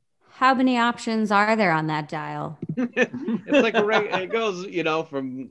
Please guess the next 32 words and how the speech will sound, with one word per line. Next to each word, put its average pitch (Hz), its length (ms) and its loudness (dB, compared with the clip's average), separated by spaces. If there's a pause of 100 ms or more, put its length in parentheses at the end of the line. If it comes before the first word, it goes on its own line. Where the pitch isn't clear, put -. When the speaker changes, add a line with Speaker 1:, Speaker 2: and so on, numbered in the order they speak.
Speaker 2:
like, 104 240 -10 (960)
zero 143 340 -4
to 120 80 -8
ten. 131 420 -14 (760)
Speaker 1:
Oh, 202 480 0
okay. 285 340 2 (200)
I 233 80 6
thought 285 100 6
you 294 80 4
were 277 60 6
gonna 269 100 4
say, 262 160 4
like, 202 220 -2
low, 196 260 4
medium, 180 300 2
high, 180 240 4
and 165 100 0
I 165 60 2
was 165 100 -4
gonna 175 100 0
be 160 60 0
like, 156 200 -4
"Oh, 226 260 -4
it 226 40 -12
doesn't 190 240 -12
sound 160 240 -8
that 156 180 -10 (140)
Speaker 2:
<laughs> - 560 2
Speaker 1:
difficult," 262 580 2
but 220 420 2 (240)
Speaker 2:
<laughs> 277 200 0
Speaker 1:
ten, 285 480 2